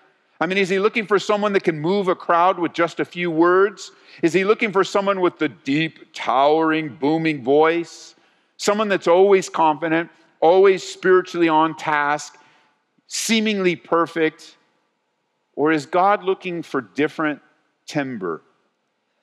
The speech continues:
when he's looking to light a spiritual fire on the earth today? Today we jump into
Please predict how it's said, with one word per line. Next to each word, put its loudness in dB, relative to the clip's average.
when -6
he's -6
looking -4
to -2
light 0
a -8
spiritual -8
fire -4
on -10
the -6
earth -6
today? -6
Today 0
we -6
jump -4
into 0